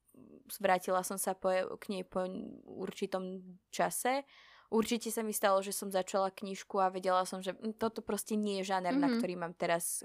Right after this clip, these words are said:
Speaker 1: chuť a náladu, tak proste idem po inej a, lebo viem, že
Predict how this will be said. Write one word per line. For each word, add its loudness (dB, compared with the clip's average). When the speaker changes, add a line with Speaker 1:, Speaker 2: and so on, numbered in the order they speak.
Speaker 1:
chuť 0
a 2
náladu, 6
tak 0
proste -2
idem -6
po 2
inej -2
a, 8
lebo 6
viem, 0
že 2